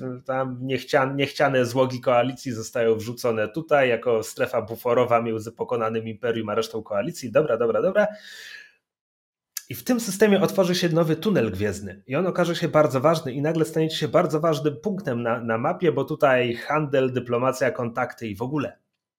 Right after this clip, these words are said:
E, to jest Deep Space Nine, jakby jeśli nie, nie wiecie, to, to jest początek serialu Deep Space Nine jeden do jednego.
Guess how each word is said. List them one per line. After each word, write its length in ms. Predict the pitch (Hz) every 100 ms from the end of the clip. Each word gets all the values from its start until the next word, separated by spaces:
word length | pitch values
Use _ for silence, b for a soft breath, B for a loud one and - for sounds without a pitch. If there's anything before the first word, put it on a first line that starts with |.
| _ _ _ - B _
E, 240 | 139 156 - _
to 100 | 220
jest 180 | 226 226
Deep 140 | 196
Space 440 | - 170 160 143
Nine, 100 | 110
jakby 260 | 107 117 135 143 143 147
jeśli 280 | 160 214 302
nie, 180 | 359
nie 120 | 156 151
wiecie, 320 | 135 127 110
to, 280 | - 175 156
to 80 |
jest 160 | 175 160
początek 440 | 190 202 170 160
serialu 380 | - 170 160 147
Deep 180 | 139 147
Space 480 | - 139 - 156 131
Nine 200 | 123 117 _ _
jeden 380 | 151 151 139 131
do 100 | 135
jednego. 480 | 135 147 139 117